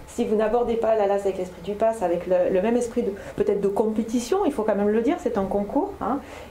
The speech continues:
et de capacité de travail, de rythme de travail, alors il ne faut pas choisir las.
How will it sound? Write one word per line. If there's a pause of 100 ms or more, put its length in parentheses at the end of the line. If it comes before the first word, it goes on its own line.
et
de
capacité
de
travail,
de
rythme
de
travail, (340)
alors
il
ne
faut
pas
choisir
las.